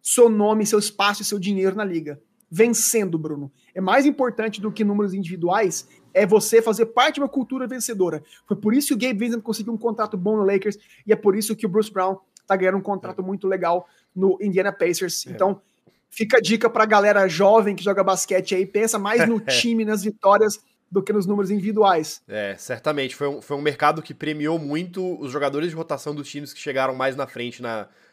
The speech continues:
Speaker 2: nos, nos playoffs, né? E aí eu incluo também o próprio Max Strus, que conseguiu um baita contrato no, no, no Cleveland Cavaliers também, né?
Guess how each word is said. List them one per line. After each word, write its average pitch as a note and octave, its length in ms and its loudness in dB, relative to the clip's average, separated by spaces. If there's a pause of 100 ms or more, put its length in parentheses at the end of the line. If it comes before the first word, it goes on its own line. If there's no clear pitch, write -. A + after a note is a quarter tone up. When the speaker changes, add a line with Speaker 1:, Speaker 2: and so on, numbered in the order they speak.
Speaker 2:
nos, A2 760 -10
nos G#2+ 260 -18
playoffs, A2 460 -4
né? G#2+ 180 -6
E A2 80 -4
aí A2+ 80 -2
eu C3 100 -4
incluo B2+ 280 -10
também A#2+ 320 -6
o - 20 -10
próprio C3 320 -6
Max C#3 240 -6
Strus, B2 400 -12
que - 100 -20
conseguiu A#2 360 -14
um A#2+ 80 -12
baita C3 320 -2
contrato A2+ 500 -6
no, G#2+ 240 -10
no, G2+ 500 -10 (320)
no A#2+ 80 -12
Cleveland B2 340 -6
Cavaliers A#2+ 460 -4
também, B2 380 -6
né? B2+ 240 -4